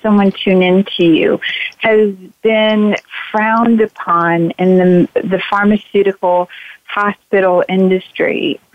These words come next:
for, because it's not measurable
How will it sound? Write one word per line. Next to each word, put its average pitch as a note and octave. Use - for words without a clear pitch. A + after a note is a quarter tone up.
for, G3
because A3
it's -
not G#3+
measurable G#3